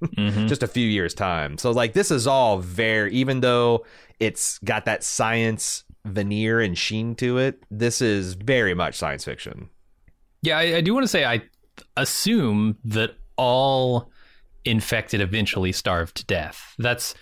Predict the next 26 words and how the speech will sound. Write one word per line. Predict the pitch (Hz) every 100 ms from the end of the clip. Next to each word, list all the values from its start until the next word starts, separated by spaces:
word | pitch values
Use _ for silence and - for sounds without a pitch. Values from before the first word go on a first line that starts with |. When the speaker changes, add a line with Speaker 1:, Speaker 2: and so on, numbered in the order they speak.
| - - - -
Speaker 1:
'ca-, | - 165 196
'cause | 165 151
I |
don't | 220 240
think | 220
what | 156
they're | 156
doing | 110 101 135 131
when | 113
they | 104
attack | 104 127 113
humans | - 117 107 95
is | 95
looking | 107 - 95
for | -
sustenance. | 92 - 131 - 98 85 - -
I | 120
think | - 113 95 - - - - - -
they're | 113
trying | - 135 113
to |
spread | - - - 104 78 80 - - -
the, | 107 107 92
the, | 90
Speaker 2:
Mm. | - 101 90 82 76 - -
Speaker 1:
the | 107 104 95 87 87